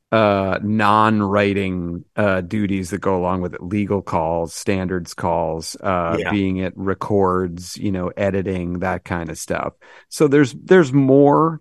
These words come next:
Speaker 1: to do. Um, but also it, it's kind of a great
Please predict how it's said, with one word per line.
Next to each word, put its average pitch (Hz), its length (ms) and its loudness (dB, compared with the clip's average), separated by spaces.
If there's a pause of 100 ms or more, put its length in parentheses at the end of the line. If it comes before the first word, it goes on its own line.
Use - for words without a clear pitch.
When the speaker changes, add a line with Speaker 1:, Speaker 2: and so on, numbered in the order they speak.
Speaker 1:
to 160 120 4
do. 143 500 4 (400)
Um, 113 540 4 (600)
but 139 280 6
also 147 600 6
it, - 280 2
it's - 280 -2
kind 156 400 4
of 131 120 6
a 123 80 6
great 113 520 4